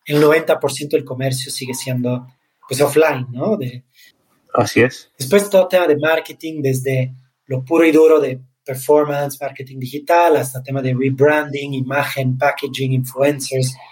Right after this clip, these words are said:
Speaker 1: etcétera. Tres, todo el tema de internacionalización, ¿no? O sea, cómo ampliamos los mercados, ¿no?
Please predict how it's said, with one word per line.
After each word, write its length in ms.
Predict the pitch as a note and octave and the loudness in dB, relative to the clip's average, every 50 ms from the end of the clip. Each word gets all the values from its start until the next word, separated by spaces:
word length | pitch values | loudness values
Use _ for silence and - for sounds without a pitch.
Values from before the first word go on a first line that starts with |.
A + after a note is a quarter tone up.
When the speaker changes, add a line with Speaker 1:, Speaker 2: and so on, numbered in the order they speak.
| _ _ _ | _ _ _
Speaker 1:
etcétera. 520 | - C3 B2 - C3+ C3 C3 - - - _ _ _ - - - - _ _ _ _ | -16 -14 -10 -6 -6 -6 -6 -8 -16 -20 _ _ _ -20 -20 -20 -20 _ _ _ _
Tres, 540 | - D#3+ D#3+ F3 G3+ F#3+ - - - - _ | 2 4 4 4 4 2 -2 -8 -12 -16 _
todo 140 | _ - E3 | _ 2 2
el 120 | F3 E3+ E3+ | 2 2 2
tema 240 | E3+ D#3+ D#3 E3 | 2 2 2 2
de 100 | D#3+ D3+ | 2 2
internacionalización, 1500 | C#3+ C3+ C3 C3 C#3 C3 B2+ B2+ B2+ B2+ C3 C3 B2+ B2 A#2+ B2 - - B2+ B2+ - - - D#3+ D#3 C#3+ C3 A#2+ A#2+ A#2+ | 2 2 0 -2 -4 -2 -2 -4 -6 -6 -6 -6 -6 -6 -6 -8 -10 -10 -10 -10 -6 0 4 4 4 4 2 -2 -6 -6
¿no? 100 | C3 D3+ | -4 -4
O 60 | D#3+ | -4
sea, 160 | - D3 C#3 - - | -2 -2 -2 -2 -2
cómo 340 | - F3 F3 F3 F#3 G3+ G#3 G#3 G3+ - | 0 2 2 4 4 2 2 0 -2 -6
ampliamos 1040 | - C#3 C3 C3 C3 C3+ C3+ C3+ C3+ C#3 C#3+ D#3 D#3+ E3+ F3+ G3 - - - - _ _ _ _ _ _ _ _ | -4 -4 -4 -4 -4 -2 0 2 2 2 2 2 2 0 0 -2 -2 -6 -12 -14 _ _ _ _ _ _ _ _
los 240 | - C#3 C3+ C3 C3 | 0 2 2 2 2
mercados, 800 | B2+ C3 B2+ A#2 - - - D3+ D3 C#3 B2 A#2+ A#2 - - - - | 2 2 2 0 0 2 2 4 4 2 0 -2 -8 -12 -14 -14 -14
¿no? 340 | A#2+ A#2+ C3 F#3 A3 - | -14 -10 -8 -8 -10 -10